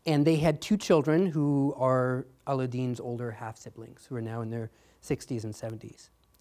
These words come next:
Um, then late in life, after Victoria passed away, Habib returned to his village in Noakhali, um, and married Alauddin's mother, Mohima, um,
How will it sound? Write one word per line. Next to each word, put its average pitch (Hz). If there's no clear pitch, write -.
Um, 139
then 190
late 226
in 240
life, 139
after 147
Victoria 151
passed -
away, 170
Habib 160
returned 214
to 180
his 151
village 131
in 123
Noakhali, 117
um, 127
and 127
married 156
Alauddin's 135
mother, 156
Mohima, 143
um, 135